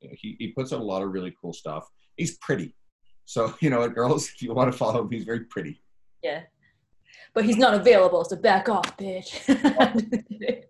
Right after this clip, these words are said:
Speaker 1: Cool. Uh, thanks everyone for tuning in. I really appreciate
Speaker 2: Yeah.
Speaker 1: you, uh, coming on for the first version of this, and I've got a lot of big, great guests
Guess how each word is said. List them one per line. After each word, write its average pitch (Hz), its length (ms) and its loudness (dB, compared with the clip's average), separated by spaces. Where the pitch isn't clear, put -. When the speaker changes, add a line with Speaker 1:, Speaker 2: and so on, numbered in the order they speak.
Speaker 1:
Cool. - 160 -6
Uh, 110 300 2
thanks 139 200 0
everyone 139 220 0
for 127 120 -8
tuning 120 300 -4
in. 113 140 -4
I - 20 -6
really 104 240 -6
appreciate 110 320 -8
Speaker 2:
Yeah. 247 140 2
Speaker 1:
you, 92 40 -10
uh, 92 120 -8
coming 98 140 -12
on 95 140 -8
for 87 120 -16
the - 60 -16
first 95 220 -12
version 92 240 -10
of 85 40 -8
this, 90 280 -8
and 85 140 -10
I've 82 180 -8
got 87 80 -8
a 85 40 -8
lot 87 140 -6
of 80 80 -14
big, 82 320 -12
great 82 300 -8
guests - 480 -14